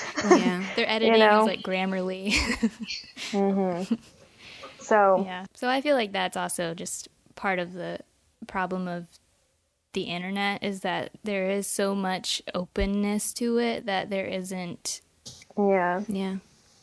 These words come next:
Speaker 2: I
Speaker 3: people
Speaker 2: mean, it
Speaker 3: don't
Speaker 2: doesn't
Speaker 1: And
Speaker 2: take
Speaker 1: honestly,
Speaker 2: much of
Speaker 1: like, a
Speaker 2: anything to just put something up there,
Speaker 3: Yeah.
Speaker 2: you know?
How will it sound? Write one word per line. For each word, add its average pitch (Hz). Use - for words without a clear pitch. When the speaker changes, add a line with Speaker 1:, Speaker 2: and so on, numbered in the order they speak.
Speaker 2:
I -
Speaker 3:
people 202
Speaker 2:
mean, 196
it 190
Speaker 3:
don't 247
Speaker 2:
doesn't 254
Speaker 1:
And 277
Speaker 2:
take 294
Speaker 1:
honestly, 294
Speaker 2:
much 262
of 196
Speaker 1:
like, 226
a 165
Speaker 2:
anything 160
to 175
just -
put -
something 165
up 170
there, 202
Speaker 3:
Yeah. 202
Speaker 2:
you 170
know? 156